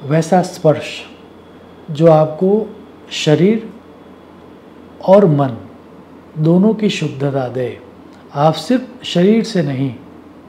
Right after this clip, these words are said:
बल्कि मन से भी शुद्ध हो जाओ, वही सच्ची शुद्धता है। मुझे आशा है कितनी समझ प्राप्त करने के बाद हम सब के जीवन में अगर कोई ऐसा व्यक्ति मिल जाए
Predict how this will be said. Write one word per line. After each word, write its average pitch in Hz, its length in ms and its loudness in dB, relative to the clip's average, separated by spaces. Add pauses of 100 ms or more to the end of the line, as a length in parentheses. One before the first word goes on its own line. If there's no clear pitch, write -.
(320)
बल्कि 175 320 2
मन 156 380 2
से 185 220 0
भी 240 140 4
शुद्ध 139 280 -4
हो 139 180 -4
जाओ, 127 380 -4 (540)
वही 143 380 -2 (460)
सच्ची 190 540 -8 (220)
शुद्धता 131 560 -6
है। 113 240 -14 (840)
मुझे 143 180 0
आशा 139 320 0
है 185 240 -2 (680)
कितनी 208 360 2
समझ 170 340 0 (320)
प्राप्त 156 320 0
करने 151 300 -2
के 147 120 -4
बाद 127 320 -6 (1040)
हम 156 120 0
सब 220 280 0
के 214 100 2
जीवन 139 320 -2
में 120 240 -8 (400)
अगर 180 240 2
कोई 190 220 4
ऐसा 160 280 0
व्यक्ति 143 420 -2
मिल 139 200 -2
जाए 113 300 -8